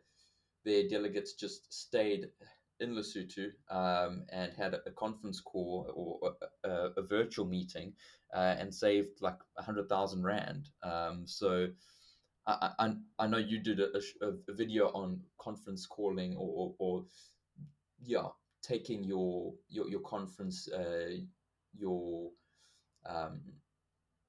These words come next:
teachings and that on-, online kind of thing.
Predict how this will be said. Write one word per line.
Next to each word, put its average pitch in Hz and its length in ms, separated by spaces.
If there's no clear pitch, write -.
teachings 107 440
and 92 100
that 92 200
on-, 113 100
online 104 580
kind 92 180
of 85 80
thing. 87 320